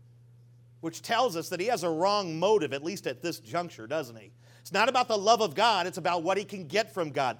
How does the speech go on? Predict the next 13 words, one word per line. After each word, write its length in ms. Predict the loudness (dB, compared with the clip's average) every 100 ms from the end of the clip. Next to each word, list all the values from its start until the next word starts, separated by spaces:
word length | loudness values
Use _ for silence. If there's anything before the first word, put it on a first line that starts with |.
| -12 -10
The 80 | -4
very 280 | 0 0 -2
thing 240 | -6 -8
Satan 400 | -6 -6 -6 -8
said 300 | -4 -2 -2
would 140 | -4
happen, 420 | 0 0 0 -4 -10 -20 -10
Job 340 | 4 4 4
is 140 | -2 -2
beginning 480 | -4 2 2 2 -4
to 160 | -2
let 200 | 0 2
happen. 480 | 4 2 2 -6